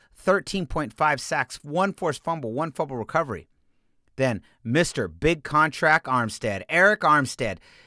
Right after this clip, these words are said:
drafted by the forty-niners in twenty fifteen. A hundred and fifty-two tackles, nineteen sacks, three forced fumbles,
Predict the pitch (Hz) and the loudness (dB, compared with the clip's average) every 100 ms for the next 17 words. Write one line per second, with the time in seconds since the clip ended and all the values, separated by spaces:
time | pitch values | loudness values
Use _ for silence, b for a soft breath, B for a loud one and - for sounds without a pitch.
0 | b b - 147 143 143 139 160 151 151 | b b 0 0 2 0 0 -2 0 0
1 | 156 139 143 - 170 139 214 - - 220 | 0 -2 -6 -4 -4 -2 -2 -2 -2 -2
2 | 151 98 b b - 139 214 202 165 254 | 0 -2 b b -2 4 4 4 0 0
3 | 254 247 190 - 151 131 101 - b b | 0 -4 -4 2 2 2 -4 -10 b b
4 | b - 196 240 - 202 156 - 147 110 | b -2 0 0 0 -2 -2 2 2 2
5 | - - _ - 262 277 202 170 - 143 | -4 -18 _ -2 -2 0 0 0 0 -4
6 | 110 | -6